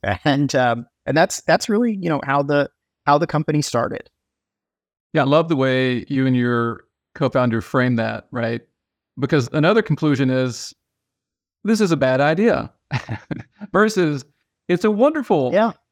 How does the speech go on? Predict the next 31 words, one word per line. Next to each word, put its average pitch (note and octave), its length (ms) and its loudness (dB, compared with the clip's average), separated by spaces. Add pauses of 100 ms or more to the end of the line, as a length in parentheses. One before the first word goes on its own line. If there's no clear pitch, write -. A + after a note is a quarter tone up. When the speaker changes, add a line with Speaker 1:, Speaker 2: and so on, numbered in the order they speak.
(100)
Speaker 2:
outcome. E3 460 2
It's D#3 80 -6
a D3 40 0
wonderful E3+ 360 0
realization C#3 760 0
that B2+ 160 -2
no C#3 180 2
one C#3+ 140 2
else B2+ 440 -4 (380)
can C#3+ 360 2
or B2 80 0
is, B2 500 -2 (560)
or B2+ 140 0
is A#2 120 0
doing A#2+ 280 0
this, G#2+ 300 -6
right? A2+ 240 -4 (460)
Speaker 1:
Yeah. C4 220 -6
Speaker 2:
I, F#3+ 140 -12 (180)
I've C#3+ 160 0
heard F3+ 260 2
people C#3+ 260 -2
say, D3 280 2
and C3+ 100 2
maybe C3 160 0
you C3+ 80 0
could B2 160 -6
respond C3 340 -2
to B2 60 -4
this, A#2+ 240 -4 (640)
that C3 320 2